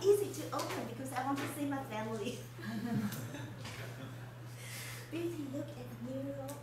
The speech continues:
almost every day. She can see her father, her sisters,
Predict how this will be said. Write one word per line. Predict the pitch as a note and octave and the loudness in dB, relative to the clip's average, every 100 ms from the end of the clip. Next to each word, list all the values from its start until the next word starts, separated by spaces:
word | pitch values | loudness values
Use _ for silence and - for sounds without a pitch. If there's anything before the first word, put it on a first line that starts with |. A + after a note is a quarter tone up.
| B3 | -2
almost | C#4 C#4 A#3+ - - - | 0 0 -2 -6 -8 -8
every | A3+ B3+ A#3 A3 F3+ | -6 -4 -4 -4 -6
day. | E3+ - - - - - - - - - | -6 -4 -6 -8 -8 -8 -8 -8 -10 -8
She | - - | -6 -6
can | - G#3+ | -4 -6
see | - - A3 | -6 -4 -4
her | A3+ A#3 A#3+ - | -4 -6 -8 -8
father, | D4 E4 F4 G4+ A4 A4 - - - - | -6 -6 -2 -2 -2 -4 -8 -10 -8 -8
her | G#3 - - - - | -8 -8 -8 -8 -8
sisters, | - G3 - - B3+ B3+ C#4+ D#4+ - | -6 -4 -4 -4 -2 0 -2 -2 -4